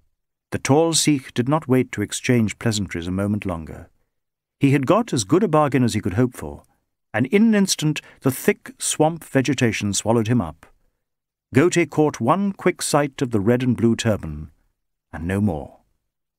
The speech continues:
He turned towards the huts of the village.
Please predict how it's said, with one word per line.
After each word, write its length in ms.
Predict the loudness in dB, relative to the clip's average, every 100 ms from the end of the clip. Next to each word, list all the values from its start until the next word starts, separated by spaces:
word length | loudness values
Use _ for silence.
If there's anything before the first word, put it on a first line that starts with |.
| _ _ _ _ _
He 100 | -2
turned 500 | 2 2 4 2 0
towards 360 | -2 0 0 0
the 180 | -2 -2
huts 260 | -4 -2
of 120 | -4
the 80 | -2
village. 500 | -2 -2 -6 -8 -8